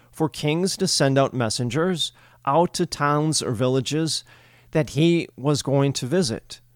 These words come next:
announcing his arrival, so that everyone would be properly prepared and that the king would receive a proper welcome.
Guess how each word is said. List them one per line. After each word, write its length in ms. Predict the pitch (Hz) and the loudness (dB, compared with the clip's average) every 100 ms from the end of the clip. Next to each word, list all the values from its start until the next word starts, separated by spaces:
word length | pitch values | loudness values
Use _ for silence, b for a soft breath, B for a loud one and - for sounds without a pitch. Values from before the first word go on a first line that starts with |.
| _ | _
announcing 720 | - 143 160 190 196 - 113 98 | -2 2 4 4 2 -2 -4 -4
his 200 | 123 113 | -4 -2
arrival, 540 | 123 147 160 113 - - _ b b b | 0 2 2 -2 -6 -12 _ b b b
so 160 | - 156 | -4 2
that 200 | 160 139 | 2 2
everyone 460 | 175 190 220 202 185 | 0 2 4 2 2
would 260 | 160 101 | -2 -2
be 140 | 139 135 | -4 -4
properly 600 | - - 160 - 185 196 | -6 -4 -2 -2 -2 -2
prepared 680 | - 165 - 131 104 120 123 b b b | -2 -8 -6 -8 -6 -8 -12 b b b
and 180 | 151 160 | -2 0
that 240 | 151 - | 0 -2
the 80 | 151 | -8
king 340 | - 175 170 | -6 -2 2
would 200 | 175 165 | 2 0
receive 640 | 151 143 - 127 127 131 - - | 0 0 -2 -2 -2 -4 -8 -12
a 60 | |
proper 440 | - - 113 131 120 | -12 -6 -6 -4 -4
welcome. 600 | 123 156 - 110 87 | 0 -2 -4 -8 -10